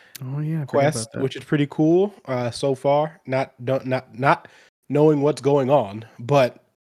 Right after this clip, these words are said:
Speaker 2: it's been all over the place. I've seen some spoilers when it looks pretty chaotic, so I'm interested to see what they're bringing in season eleven for all this.
Speaker 1: Awesome. Uh, I personally have been also playing New World. I got into it. Uh, I like it a lot more than I thought.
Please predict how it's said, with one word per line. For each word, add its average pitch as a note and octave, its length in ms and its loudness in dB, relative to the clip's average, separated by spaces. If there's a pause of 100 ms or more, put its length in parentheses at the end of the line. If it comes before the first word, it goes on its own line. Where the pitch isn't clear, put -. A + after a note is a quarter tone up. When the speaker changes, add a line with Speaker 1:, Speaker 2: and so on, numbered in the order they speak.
(200)
Speaker 2:
it's A2 280 -4
been C#3 220 4
all C#3+ 200 6
over D3+ 200 2
the D3+ 100 0
place. D#3 420 0 (280)
I've B2+ 180 0
seen F3+ 220 6
some D#3+ 160 0
spoilers D#3 840 0 (480)
when B2+ 360 0
it B2+ 100 -2
looks C#3+ 220 -4
pretty C#3 320 -4
chaotic, A2+ 500 -8
so G#2+ 240 -10
I'm A2 180 -6
interested B2+ 420 -4
to A#2+ 60 -6
see B2 160 -6
what A#2 160 -4
they're A#2 120 -8
bringing A#2 320 -4
in A2 100 -6
season A#2 300 -8
eleven A2+ 360 -8 (140)
for A2 220 -8
all G2+ 100 -8
this. G2+ 280 -14 (560)
Speaker 1:
Awesome. F#3 380 -4 (300)
Uh, C#3 280 0
I D#3+ 180 2
personally F3 380 4
have D3+ 200 6
been C#3 160 2
also D#3 360 4
playing C#3+ 320 2
New C#3 160 4
World. C3 340 4
I A#2+ 60 2
got B2+ 180 4
into B2+ 380 2
it. B2 180 2
Uh, A#2 380 0
I B2 220 2
like B2+ 260 2
it B2+ 80 2
a B2 40 2
lot C3 220 4
more C3 220 4
than A#2 160 -4
I A2 100 -4
thought. C#3 400 2